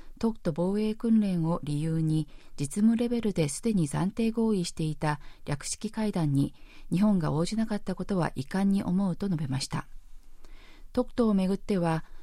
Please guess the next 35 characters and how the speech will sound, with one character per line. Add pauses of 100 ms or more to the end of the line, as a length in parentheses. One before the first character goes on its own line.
(140)
東
京
オ
リ
ン
ピ
ッ (100)
ク・
パ
ラ
リ
ン
ピ
ッ
ク
組
織
委
員
会
の
公
式
ホ
ー
ム
ペ
ー
ジ
に
掲
載
さ
れ
た